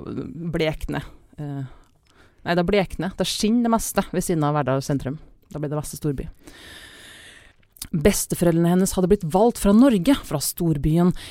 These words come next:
Kristiansund, og kom hit tjueén sei-, tjueén null seks. Ok, vi droppa I da.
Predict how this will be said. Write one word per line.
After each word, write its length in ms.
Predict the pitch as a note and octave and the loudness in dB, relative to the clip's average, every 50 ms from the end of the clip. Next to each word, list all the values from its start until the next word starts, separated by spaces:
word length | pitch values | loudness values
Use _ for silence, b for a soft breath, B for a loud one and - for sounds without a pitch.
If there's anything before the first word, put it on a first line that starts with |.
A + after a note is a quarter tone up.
| B B B B | B B B B
Kristiansund, 1400 | - - G#3 A3 - - - - G#3 G#3 A3 G#3 G#3 - A3 A3 A3 A3 G#3+ - - - B3 C4+ A3+ D#3+ C3+ B2 - b b b b b b b b b _ _ _ _ - - - - | -4 0 0 0 0 0 0 2 4 4 4 4 2 0 2 4 4 4 4 2 2 4 4 6 6 4 4 0 -6 b b b b b b b b b _ _ _ _ -20 -20 -18 0
og 180 | - G3 F#3+ - | 2 2 2 2
kom 420 | - - - G3 A#3 C#4+ D#4+ C#4 A3+ - - _ _ _ - _ _ _ _ _ _ _ _ _ _ _ _ _ _ _ _ _ _ _ _ _ _ | 0 0 2 2 2 4 2 2 0 -2 -8 _ _ _ -20 _ _ _ _ _ _ _ _ _ _ _ _ _ _ _ _ _ _ _ _ _ _
hit 680 | - - - F#3+ F3+ F3+ - - - _ - - - - - _ _ _ _ _ _ _ | -12 -6 -4 -2 -2 -2 -2 -4 -8 _ -10 -10 -10 -10 -12 _ _ _ _ _ _ _
tjueén 300 | - - F3+ D#3+ C#3+ C#3+ | -6 -2 -2 0 0 -2
sei-, 220 | - - C#3+ - - _ _ | -2 -2 -4 -4 -4 _ _
tjueén 320 | - - - F#3+ D#3+ C#3+ | 2 4 4 2 0 0
null 140 | C#3+ C3+ - | 0 -2 -4
seks. 320 | - - - - - - - - | -6 -8 -8 -10 -10 -10 -6 -6
Ok, 200 | F3+ - - E3 | -6 -6 -6 -8
vi 120 | - E3 F3 | -4 -2 -2
droppa 320 | D#3+ F3 F3+ - - D3 - - | 0 0 0 0 0 -2 -2 -4
I 160 | E3 E3 F3+ F3 | -4 0 2 2
da. 100 | D3+ - | 2 2